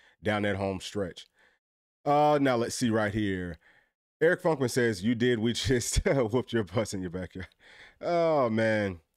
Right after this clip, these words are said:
Eric Funkman, you are a funny, funny man. And I don't even, I don't remember when y'all just whooped us.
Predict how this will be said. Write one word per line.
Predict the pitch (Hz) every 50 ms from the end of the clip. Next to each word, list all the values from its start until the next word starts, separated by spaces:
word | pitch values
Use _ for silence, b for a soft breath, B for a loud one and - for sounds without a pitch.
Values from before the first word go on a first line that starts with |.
| - B B B B B B B
Eric | 139 156 175 170 165 -
Funkman, | - 151 147 135 131 131 131 131 127 113
you | 101 117 127 135
are | 139 127 113 113 110 113
a | 117 110 101 101
funny, | - - - - 120 120 120
funny | 110 - - 113 110 107
man. | 107 104 101 101 98 98 101
And | 110 107 104 104 107
I | 117 123
don't | 127 123 123 123 120
even, | 107 104 107 107 107
I | 110 110 117 123
don't | 127 117
remember | 107 113 113 107 101 101 95
when | 92 85 98 117 117 113 113
y'all | 101 104 104 104 101 98
just | 82 82 107 101 - -
whooped | 87 110 117 - -
us. | 87 87 85 - - - -